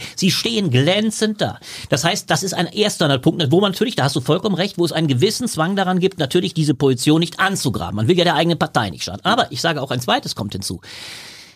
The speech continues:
Ich bin ganz weit entfernt von deiner Position, dass die Grünen nicht in einer Weise ihre inhaltlichen Positionen durchaus auch in dieser Position einbringen. Habeck hat mit Abstand das schwerste Ministerium.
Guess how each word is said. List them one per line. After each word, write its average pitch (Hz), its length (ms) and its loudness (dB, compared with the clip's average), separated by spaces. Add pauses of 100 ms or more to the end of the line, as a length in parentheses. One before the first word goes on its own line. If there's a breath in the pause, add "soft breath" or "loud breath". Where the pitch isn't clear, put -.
(160 loud breath)
Ich 180 160 2
bin 190 160 4
ganz 202 260 0
weit 190 240 2
entfernt 175 380 0
von 165 100 2
deiner 170 280 0
Position, 175 540 2
dass 156 160 -2
die 147 120 -4
Grünen 160 360 4
nicht 196 300 0
in 165 100 0
einer 147 300 0
Weise 151 540 2 (100)
ihre 226 220 4
inhaltlichen 180 580 0
Positionen 117 720 0
durchaus 165 540 2
auch 147 160 2
in 143 80 4
dieser 131 180 0
Position 110 440 -2
einbringen. - 380 -4 (480 loud breath)
Habeck 208 340 2
hat 196 120 2
mit - 180 2
Abstand 202 380 2
das 165 100 2
schwerste 165 360 0
Ministerium. 143 640 0